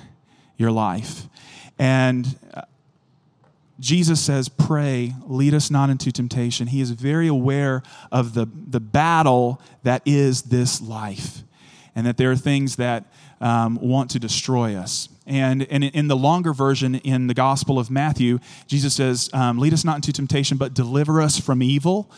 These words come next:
or "Deliver us from the evil one." And so Jesus believed in Satan. <laughs> You should too.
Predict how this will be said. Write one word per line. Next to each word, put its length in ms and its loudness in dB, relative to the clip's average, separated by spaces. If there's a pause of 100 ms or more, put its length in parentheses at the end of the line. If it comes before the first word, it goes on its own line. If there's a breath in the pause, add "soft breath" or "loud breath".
(240 loud breath)
or 220 6
"Deliver 380 2
us 120 0
from 160 -2
the 180 0
evil 380 0
one." 440 -2 (380 loud breath)
And 300 2
so 380 2 (180)
Jesus 420 0
believed 400 2
in 120 2
Satan. 460 0 (800 loud breath)
<laughs> 200 -6 (340 soft breath)
You 160 -2
should 320 -2
too. 320 -4